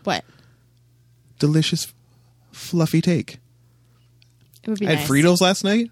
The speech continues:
Speaker 2: I haven't had Fritos in a long ass time while I was gaming.
Speaker 1: Yeah.
Speaker 2: It was fine.
Speaker 1: Uh-huh.
Speaker 2: Listen, I'm not trying to hold myself up here that I'm, like, you know, not a p-, piece of garbage while I game. I do shovel corn chips into my mouth between rounds of races.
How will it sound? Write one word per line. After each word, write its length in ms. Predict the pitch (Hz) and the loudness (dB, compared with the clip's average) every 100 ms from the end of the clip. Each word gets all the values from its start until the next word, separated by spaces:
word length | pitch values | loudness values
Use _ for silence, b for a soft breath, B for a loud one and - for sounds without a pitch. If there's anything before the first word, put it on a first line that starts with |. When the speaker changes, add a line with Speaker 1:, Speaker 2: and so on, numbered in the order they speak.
| - | -10
Speaker 2:
I 60 | |
haven't 100 | 143 101 | -8 -6
had 80 | |
Fritos 300 | - 117 113 | -4 -2 0
in 80 | 110 | 0
a 60 | 104 | 0
long 200 | 110 123 | 0 0
ass 180 | 123 123 | -2 -2
time 320 | 143 165 196 | -4 -2 -4
while 100 | 175 | -4
I 60 | 147 | -2
was 160 | 156 | -2
gaming. 420 | 139 151 180 214 240 | 0 0 2 0 -4
Speaker 1:
Yeah. 180 | 240 240 | -6 -4
Speaker 2:
It 40 | |
was 120 | 262 - | -4 -2
fine. 340 | 110 107 180 440 | -2 0 -2 -8
Speaker 1:
Uh-huh. 360 | 453 381 359 359 | -12 -10 -12 -10
Speaker 2:
Listen, 180 | 180 107 | -8 -4
I'm 80 | 123 | -4
not 100 | 113 | -2
trying 120 | 104 | -4
to 40 | |
hold 140 | 98 104 | -2 -2
myself 300 | 95 110 101 | -4 -6 -6
up 140 | 98 | -6
here 100 | 104 | -6
that 120 | 92 92 | -6 -6
I'm, 120 | 95 | -6
like, 180 | 90 87 | -8 -8
you 40 | |
know, 120 | 90 78 | -8 -8
not 280 | 87 87 123 | -6 -4 -4
a 40 | |
p-, 160 | - - _ _ _ - | -6 -18 _ _ _ -14
piece 220 | 95 - | -12 -12
of 140 | - | -10
garbage 360 | 90 82 90 98 | -8 -6 -6 -6
while 120 | 90 | -8
I 80 | 87 | -8
game. 300 | 92 90 139 b b b b b b b b b - | -6 -6 -6 b b b b b b b b b -12
I 40 | |
do 80 | 104 | -10
shovel 400 | 120 - 90 90 | -6 -6 -6 -8
corn 260 | - 117 107 | -6 -6 -4
chips 220 | 104 95 | -6 -4
into 120 | 95 | -4
my 80 | 87 | -4
mouth 240 | 90 82 - | -4 -6 -8
between 280 | - 98 87 | -6 -4 -4
rounds 220 | 87 82 | -6 -8
of 100 | - | -8
races. 440 | 80 95 104 143 | -8 -6 -8 -10